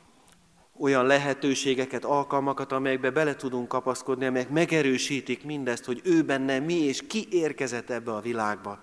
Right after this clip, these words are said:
De igazából úgy gondolom, hogy ez van nála. Ezt találjuk ott. Ezt ragadhatjuk meg, nincs másik. És nincs több.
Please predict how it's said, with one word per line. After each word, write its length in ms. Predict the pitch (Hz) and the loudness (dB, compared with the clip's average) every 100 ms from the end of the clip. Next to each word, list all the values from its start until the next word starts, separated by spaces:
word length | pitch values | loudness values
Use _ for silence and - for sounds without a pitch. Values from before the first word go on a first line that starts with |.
| - - - - - - - - _ - | -18 -20 -20 -20 -20 -20 -20 -20 _ -14
De 100 | 120 - | -10 -8
igazából 640 | 156 147 131 131 120 127 | 0 2 4 4 4 2
úgy 120 | 131 | 0
gondolom, 300 | 123 117 117 | 0 -2 0
hogy 140 | 113 - | -2 -2
ez 240 | 139 117 | -4 -4
van 180 | 104 104 | -6 -10
nála. 480 | 98 95 95 95 95 - _ _ _ _ _ _ _ | -10 -10 -12 -14 -18 -20 _ _ _ _ _ _ _
Ezt 280 | 143 139 - | -4 -4 -4
találjuk 600 | 127 113 107 104 101 - | -2 0 -2 -6 -10 -14
ott. 420 | 117 104 - - - _ _ _ _ _ _ _ _ _ _ _ _ | -14 -14 -14 -18 -18 _ _ _ _ _ _ _ _ _ _ _ _
Ezt 200 | 151 151 | -4 2
ragadhatjuk 840 | 147 147 131 127 127 120 127 117 | 4 4 2 0 -4 -4 -6 -4
meg, 180 | 127 127 | -4 -2
nincs 260 | 175 151 120 | -4 -4 -4
másik. 680 | 123 107 - 104 - - - _ _ _ _ _ _ _ _ | -4 -4 -8 -14 -18 -20 -20 _ _ _ _ _ _ _ _
És 220 | 135 131 | -8 -6
nincs 360 | 135 147 139 - | -6 -6 -6 -10
több. 340 | 120 113 95 | -12 -12 -14